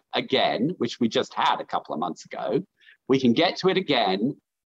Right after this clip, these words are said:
We can eliminate the virus like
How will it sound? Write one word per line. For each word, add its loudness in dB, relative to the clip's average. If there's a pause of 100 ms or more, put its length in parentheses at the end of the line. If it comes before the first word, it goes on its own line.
(160)
We 4
can 0
eliminate 4
the -4
virus 0 (280)
like 0